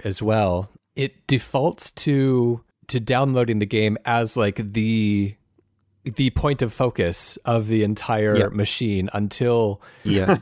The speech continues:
Speaker 1: <laughs> it allows you to, like, eventually click a download in the background button. And it's just, the entire thing feels really clunky, um, in that way. But
Speaker 2: Yeah.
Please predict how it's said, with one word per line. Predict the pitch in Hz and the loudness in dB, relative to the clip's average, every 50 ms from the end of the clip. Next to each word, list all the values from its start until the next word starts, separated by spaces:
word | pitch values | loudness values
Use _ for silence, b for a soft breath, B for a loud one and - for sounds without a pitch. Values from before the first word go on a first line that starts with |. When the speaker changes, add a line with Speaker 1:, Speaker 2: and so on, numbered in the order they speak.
| - | 0
Speaker 1:
<laughs> | - 131 110 | -4 -2 -2
it | - 123 117 | 0 0 2
allows | 113 107 110 110 113 113 117 110 101 | 2 2 2 2 2 2 2 2 2
you | 113 104 101 | 2 0 0
to, | 98 - - - 110 104 104 101 98 | 0 -2 -2 0 2 2 4 4 4
like, | 95 92 92 92 - - - | 2 2 0 -2 -4 -6 -4
eventually | 104 98 104 101 101 - - - 110 101 101 95 92 92 90 90 90 95 107 - - 233 - _ _ - | -2 0 0 0 -2 0 0 0 2 2 2 2 0 0 -2 -2 -4 -6 -10 -14 -20 -20 -20 _ _ -10
click | - - - - - - | -4 -2 -2 -2 -2 -4
a | - 107 101 101 | -4 -2 -2 0
download | 98 113 101 101 98 95 92 95 101 | 2 2 2 2 2 2 2 2 2
in | 92 | 0
the | 90 92 | 0 0
background | - 95 90 - - 95 87 85 85 | 0 0 -2 0 -2 -2 -2 0 0
button. | 87 92 - - 87 82 82 82 85 - - - | 0 0 0 0 -4 -6 -6 -6 -8 -10 -12 -10
And | - 110 98 | -6 -6 -4
it's | 90 - - | -2 -2 -2
just, | 147 - - | -2 -2 -2
the | - 127 | 0 0
entire | 113 - - 139 135 120 | 0 2 2 2 2 2
thing | - - 104 98 | 2 0 -2 -2
feels | - - - 113 101 98 92 - | -2 0 2 2 2 2 2 0
really | 104 104 104 101 95 92 92 90 B B B B B B B B B B | 0 2 4 4 4 2 2 0 B B B B B B B B B B
clunky, | - - - 113 104 - - 87 82 85 95 98 - - - - | -6 -2 -2 -2 -2 0 -2 -2 0 -2 -2 -6 -10 -18 -8 -2
um, | - 104 95 90 87 90 92 117 156 - | 0 2 2 2 0 0 -4 -6 -6 -4
in | - 110 107 | -2 0 2
that | 104 104 107 | 2 0 0
way. | - 92 85 82 82 82 90 - _ | 0 -2 -2 -2 -4 -6 -8 -8 _
But | - 110 101 120 | 0 0 2 2
Speaker 2:
Yeah. | - | 0